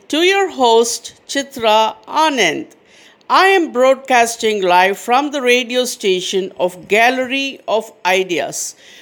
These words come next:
We are broadcasting from Barcelona, Spain, and today is September nine. On today's show, we are excited to offer you the best tips on how to get started on a successful, holistic,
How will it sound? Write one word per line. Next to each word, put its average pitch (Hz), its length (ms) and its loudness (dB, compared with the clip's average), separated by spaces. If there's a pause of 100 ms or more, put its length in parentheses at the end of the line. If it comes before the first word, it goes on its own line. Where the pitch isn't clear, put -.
(140)
We 214 420 -6
are 190 160 4
broadcasting 202 880 0
from 190 320 -2
Barcelona, 254 840 0
Spain, 254 600 -4 (240)
and 185 240 -6
today 254 500 2
is 202 280 -4
September 226 840 -2
nine. 165 540 -2 (760)
On 247 200 -2
today's 381 360 4
show, 240 380 2
we 220 140 0
are 208 100 4
excited 294 640 0
to 330 60 -6
offer 226 420 0
you 175 300 -4
the 180 160 -8
best 254 420 -2
tips 175 420 -4
on 175 140 -6
how 254 220 2
to 320 160 -6
get 330 240 -2
started 226 680 0
on 175 220 -2
a - 20 -8
successful, 220 840 -4
holistic, 214 680 -4